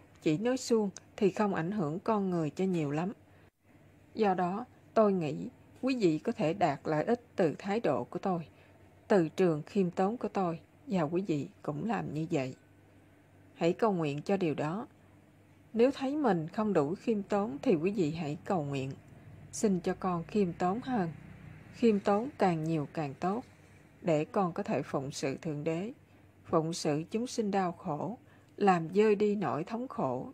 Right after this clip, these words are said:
và đau buồn của họ." Master Thanh Hải Vô Thượng Sư khai thị vào ngày hai mươi chín tháng tư năm hai nghìn không trăm hai mươi tại Formosa.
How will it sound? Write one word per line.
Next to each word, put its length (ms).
và 140
đau 200
buồn 340
của 120
họ." 320
Master 600
Thanh 240
Hải 380
Vô 80
Thượng 180
Sư 280
khai 180
thị 320
vào 120
ngày 160
hai 120
mươi 200
chín 260
tháng 160
tư 300
năm 240
hai 200
nghìn 300
không 220
trăm 180
hai 120
mươi 300
tại 320
Formosa. 540